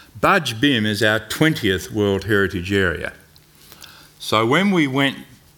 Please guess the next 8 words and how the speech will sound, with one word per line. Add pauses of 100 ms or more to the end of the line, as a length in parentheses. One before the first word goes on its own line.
(260)
to
the
printer (720)
in
December, (1120)
Budge
Bim
was